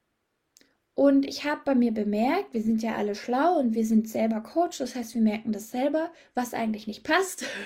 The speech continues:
<laughs> Und da geht's in die Reflexion und dann versuchen wir dann Lösungen zu finden. Und manchmal kommen halt die Lösungen nicht von selber, deswegen gibt's so jemand wie mich oder auch wie dich für deine Kunden.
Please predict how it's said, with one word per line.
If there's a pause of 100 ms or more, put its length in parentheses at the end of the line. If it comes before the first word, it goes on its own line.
(180)
<laughs>
Und
da
geht's
in
die
Reflexion
und
dann
versuchen
wir
dann
Lösungen
zu
finden. (380)
Und
manchmal
kommen
halt
die
Lösungen
nicht
von
selber,
deswegen
gibt's
so
jemand
wie
mich
oder
auch
wie
dich
für
deine
Kunden.